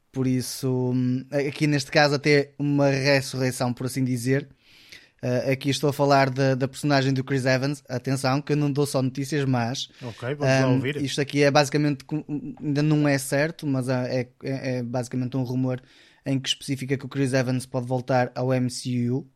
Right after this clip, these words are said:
Speaker 1: ou seja, à Marvel Cinematic Universe, mas não pela, pela personagem que ele tinha, que ele tinha desempenhado como Capitão Marvel. E, hum, para já ainda é um rumor, como é, como é,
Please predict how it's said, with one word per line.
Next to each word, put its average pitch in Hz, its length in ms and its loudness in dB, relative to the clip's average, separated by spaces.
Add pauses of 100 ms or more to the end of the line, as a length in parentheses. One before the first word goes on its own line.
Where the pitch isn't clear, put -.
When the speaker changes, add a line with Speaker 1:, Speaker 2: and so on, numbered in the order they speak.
(160)
Speaker 1:
ou 127 100 -8
seja, 117 300 -2
à 113 40 0
Marvel 117 360 -2
Cinematic 123 640 -4
Universe, 131 500 0 (500)
mas 135 520 4
não 143 340 2
pela, 139 760 2
pela 143 120 0
personagem 143 480 0
que 135 100 -2
ele 135 80 0
tinha, 139 540 0
que - 80 -2
ele 131 80 0
tinha 131 200 -2
desempenhado 127 460 -2
como 131 180 0
Capitão 120 300 -6
Marvel. 120 440 -2 (460)
E, 127 280 0 (200)
hum, 127 880 -2 (100)
para 139 180 2
já 135 400 2
ainda 135 240 0
é 135 40 2
um 135 100 2
rumor, 127 500 0
como 120 200 -4
é, 117 280 -4
como 120 240 -4
é, 113 440 -6